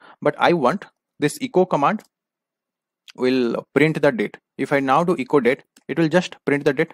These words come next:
I think I had already told you this thing, how to use this. So let me do one thing. Uh, let me explain some more commands, then I will show you the practical. Uh, first, let me create one file. I'm creating cat, giving append symbol, then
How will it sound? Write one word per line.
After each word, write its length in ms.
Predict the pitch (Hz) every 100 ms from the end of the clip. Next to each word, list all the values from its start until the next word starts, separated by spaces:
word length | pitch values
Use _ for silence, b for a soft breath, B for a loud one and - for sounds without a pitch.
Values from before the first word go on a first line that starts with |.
| _ B B
I 120 | 151
think 140 | 185 165
I 60 |
had 160 | 160 156
already 300 | 123 139 147 -
told 180 | 123
you 100 | 127
this 180 | 127 123
thing, 180 | 156 185
how 200 | - 120
to 180 | 120 131
use 200 | 113 120
this. 180 | 131 175 _ _ b b b
So 180 | 160 156
let 200 | 139 175
me 80 |
do 100 | 156
one 160 | 151 131
thing. 160 | 151 190 _ _ _ _ _ _ -
Uh, 360 | 117 120 117 -
let 180 | 123 120
me 80 | 131
explain 280 | - 147
some 140 | 143 131
more 160 | 117
commands, 320 | 131 123 165 -
then 120 | 156
I 80 | 131
will 100 | 135
show 160 | -
you 100 | 127
the 80 | 131
practical. 420 | - 110 - 98 95 _ _ _ B B B B _
Uh, 300 | - 120 123
first, 300 | - 165 -
let 140 | 123
me 120 | 147 - -
create 220 | 123 127
one 160 | 135 131
file. 360 | - 110 160 - _ _ _ - b b b _
I'm 180 | - 110
creating 500 | 117 117 123 123 - _ _ _ _
cat, 340 | 117 104 135 - _ _ _ _ _ - _ -
giving 260 | 117 113 113
append 320 | - 131 147
symbol, 400 | - 135 143 175 135
then 220 | 117